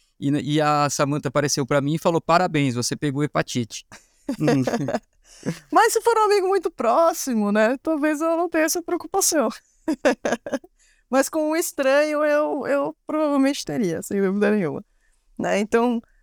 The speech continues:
Speaker 2: verificar se não tem mais alguma coisa importante, a gente fala que é avaliar, né, questões que apresentam risco de vida imediata, né? Se tem um sangramento muito significativo,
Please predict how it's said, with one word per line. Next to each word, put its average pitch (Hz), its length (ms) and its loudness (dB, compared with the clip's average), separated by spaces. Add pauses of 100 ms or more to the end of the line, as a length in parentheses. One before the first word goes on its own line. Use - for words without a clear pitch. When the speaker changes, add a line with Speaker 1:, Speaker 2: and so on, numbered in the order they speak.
(120)
Speaker 2:
verificar 302 460 2
se 254 200 -2
não 240 140 0
tem 233 140 -2
mais 233 220 2
alguma 208 200 -2
coisa 226 180 -2
importante, 220 460 -2
a - 20 -2
gente 226 200 -2
fala 208 260 2
que 214 140 -2
é 175 260 2
avaliar, 190 840 2 (640)
né, 170 200 -2
questões 208 420 -2
que - 60 0
apresentam 220 500 -2
risco 240 220 -2
de 220 100 0
vida 233 240 0
imediata, 208 480 2
né? 156 80 -2
Se - 80 -10
tem 190 80 -6
um 185 40 -6
sangramento 202 560 0
muito 240 300 0
significativo, 233 1080 -2